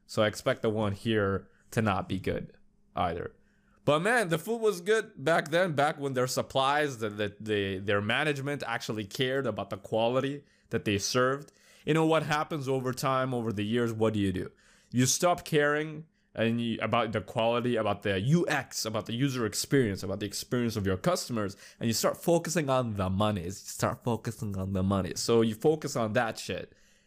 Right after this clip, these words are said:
and then you start thinking about, "Huh, how can we maximize profits?" And all those, like, you see those numbers, instead of zeros, let's turn them into numbers.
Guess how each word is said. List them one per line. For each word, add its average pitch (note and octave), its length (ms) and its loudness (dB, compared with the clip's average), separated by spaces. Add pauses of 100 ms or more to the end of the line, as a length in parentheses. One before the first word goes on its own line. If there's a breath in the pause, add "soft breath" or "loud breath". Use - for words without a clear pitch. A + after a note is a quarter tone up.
(400 soft breath)
and G#2+ 220 0
then A2 220 4
you A2 80 0
start A#2 360 2
thinking A#2 260 -2
about, G#2 280 2
"Huh, C3 300 2 (340 soft breath)
how F#3 320 2
can E3 260 -2
we C#3 160 -2
maximize D3+ 880 -2
profits?" C#3+ 720 0
And G#2 200 -2
all A2+ 360 4
those, A2+ 320 2
like, G#2+ 160 0
you B2 180 -2
see D#3+ 160 2
those D3 300 4
numbers, D3 400 2
instead A#2+ 260 0
of A2+ 140 0
zeros, G#2 500 2
let's A2+ 180 -2
turn C3+ 220 0
them A#2 160 -2
into G2+ 180 -2
numbers. G2 460 -2